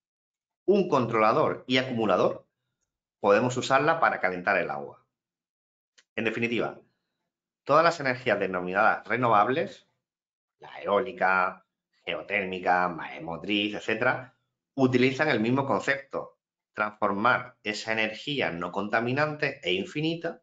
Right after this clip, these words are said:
que tenemos para satisfacer nuestras necesidades. Otro ejemplo de esto aplicado también a la tecnología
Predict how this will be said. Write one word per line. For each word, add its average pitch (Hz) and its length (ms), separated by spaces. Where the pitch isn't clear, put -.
que 127 140
tenemos 160 580
para 139 500
satisfacer - 920
nuestras 127 380
necesidades. 82 680
Otro 180 280
ejemplo 180 760
de 117 220
esto 127 440
aplicado 104 600
también 117 640
a 92 100
la 92 160
tecnología 110 840